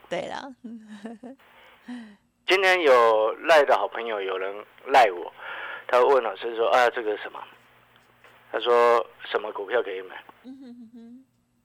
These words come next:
Speaker 2: 然后我就想了老半天，我就想了一下，
Speaker 1: 是。
Speaker 2: 我明明赖的上面，我们最近从头到尾都告诉你，就像你听我的节目，从头到尾都告诉你，我联发科就紧紧抱着。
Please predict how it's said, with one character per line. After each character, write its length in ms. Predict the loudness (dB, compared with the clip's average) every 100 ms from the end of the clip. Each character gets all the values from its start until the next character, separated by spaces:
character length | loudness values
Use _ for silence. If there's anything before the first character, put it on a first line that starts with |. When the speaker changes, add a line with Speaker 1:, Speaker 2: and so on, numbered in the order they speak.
| _
Speaker 2:
然 140 | 2 4
后 60 |
我 40 | 4
就 140 | 2
想 200 | 0 -2 -6
了 120 | -10
老 140 | -8
半 200 | -4 -4
天， 100 | -4
我 80 | -4
就 60 | -6
想 180 | -8 -12
了 100 | -12
一 120 | -8
下， 260 | -4 -4 -4 -18
Speaker 1:
是。 200 | -20 -12
Speaker 2:
我 80 | -8
明 180 | -8 -6
明 240 | -4 0 6
赖 220 | 8 8
的 160 | 6 2
上 200 | 2 2
面， 140 | 0
我 60 | -6
们 160 | -8
最 280 | -4 0 0 0
近 260 | -8 -10 -12 _ _ -14
从 200 | -8 -6
头 140 | -2 0
到 160 | 4 2
尾 240 | 2 -6
都 160 | -6 0
告 240 | 2 2
诉 200 | 0 -8 -12
你， 100 | -20 _ _ _ _ _
就 120 | -2
像 180 | 0 -2
你 80 | -4
听 200 | -8 -6
我 120 | -4
的 80 | -6
节 200 | -8 -12
目， 220 | -12 -12 -14 _ -20 -12
从 180 | -10 -4
头 140 | -2
到 160 | 2 2
尾 120 | 2
都 120 | -4
告 220 | 0 0
诉 160 | 0 -6
你， 120 | -12
我 140 | -10 -2
联 180 | -2 2
发 120 | 0
科 140 | 0
就 140 | -4 -4
紧 180 | -8 -12
紧 100 | -12
抱 220 | -6 -6
着。 120 | -6